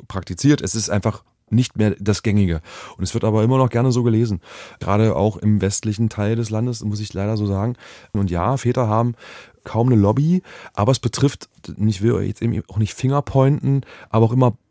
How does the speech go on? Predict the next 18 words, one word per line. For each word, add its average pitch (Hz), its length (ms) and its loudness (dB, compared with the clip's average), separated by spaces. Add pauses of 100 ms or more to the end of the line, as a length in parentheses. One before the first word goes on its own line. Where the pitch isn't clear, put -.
(120)
beide 104 320 2
Elternteile 110 680 0
oder 104 280 -2 (320)
meistens 101 420 -2
dann 104 200 -2
das, 110 240 -4
wo 117 60 -2
das 110 180 0
Kind - 200 -4
nicht 117 180 -6
hauptsächlich 110 520 -4
lebt, 117 360 0
weil 98 140 0
man 131 180 0
oft - 260 -2 (420)
einfach 110 280 0
immer 117 200 4
sagt, 104 360 0